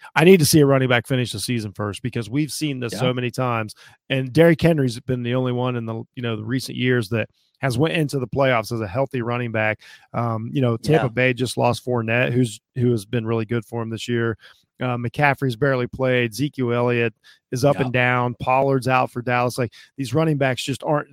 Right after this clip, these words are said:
Speaker 1: there when the playoffs start. So I need to see Taylor finish the season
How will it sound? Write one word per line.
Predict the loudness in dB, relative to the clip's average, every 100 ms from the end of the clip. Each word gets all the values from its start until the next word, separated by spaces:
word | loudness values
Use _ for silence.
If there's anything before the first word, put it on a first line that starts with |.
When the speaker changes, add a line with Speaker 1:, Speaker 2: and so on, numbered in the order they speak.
| -12
Speaker 1:
there | -2 2 2 2
when | 0 -6
the |
playoffs | -4 0 0 -2
start. | -6 -2 0 -2
So | -2 -4 -4 -6 2
I | 4
need | 4 0
to | -2
see | -4 -4
Taylor | -2 -2 -2 -4
finish | -4 -4 -6
the | -10
season | -6 -6 -6 -8